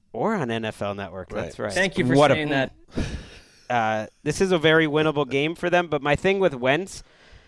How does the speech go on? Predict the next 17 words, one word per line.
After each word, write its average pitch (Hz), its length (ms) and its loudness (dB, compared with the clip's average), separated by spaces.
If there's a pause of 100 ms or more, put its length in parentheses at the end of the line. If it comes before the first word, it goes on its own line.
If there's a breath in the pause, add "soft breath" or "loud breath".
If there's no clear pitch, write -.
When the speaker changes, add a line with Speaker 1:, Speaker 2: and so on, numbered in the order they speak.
(340 soft breath)
Speaker 1:
is 135 200 0
that 139 260 2
I 139 100 2
think 190 420 0 (440)
his 160 280 -2
floor 165 680 4 (640)
is 120 100 -6
similar 185 720 2
to 180 120 0
Heinicke, 190 760 0
but 113 140 -10
Heinicke 214 440 0
was 180 300 0 (640)
more 147 340 4
or 185 80 4
less 170 320 2
consistent 160 880 -2